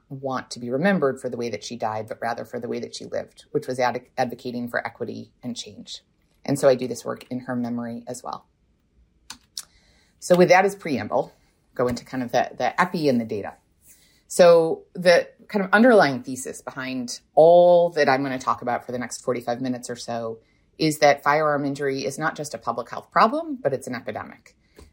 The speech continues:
And pre-covid, when I would say that, people who were not in public health would say, "What is an epidemic?" And so I think it's worth saying out loud why I think that public health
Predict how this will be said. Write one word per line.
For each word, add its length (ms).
And 240
pre-covid, 640
when 120
I 80
would 140
say 160
that, 400
people 240
who 80
were 100
not 180
in 120
public 240
health 240
would 100
say, 140
"What 160
is 100
an 100
epidemic?" 600
And 80
so 80
I 80
think 160
it's 160
worth 260
saying 300
out 160
loud 400
why 320
I 100
think 200
that 200
public 300
health 400